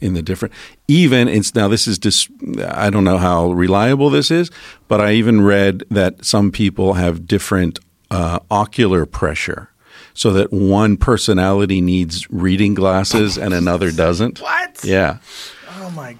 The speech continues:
Speaker 2: God. How much is psychosomatic? Like, really? Like, how, how much,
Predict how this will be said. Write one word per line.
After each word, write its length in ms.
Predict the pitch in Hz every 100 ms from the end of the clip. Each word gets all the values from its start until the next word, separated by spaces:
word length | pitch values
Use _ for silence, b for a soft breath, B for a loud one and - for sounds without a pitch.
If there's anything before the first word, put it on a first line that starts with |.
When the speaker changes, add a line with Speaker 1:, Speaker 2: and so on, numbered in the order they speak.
| -
Speaker 2:
God. 160 | 147
How 140 | - 269
much 280 | 302 277 -
is 120 | -
psychosomatic? 1000 | - 123 - 104 - 98 92 90 - - b b
Like, 140 | 120 120
really? 340 | 135 117 101 -
Like, 140 | -
how, 280 | - 180 185
how 200 | 170 185
much, 420 | 190 175 151 -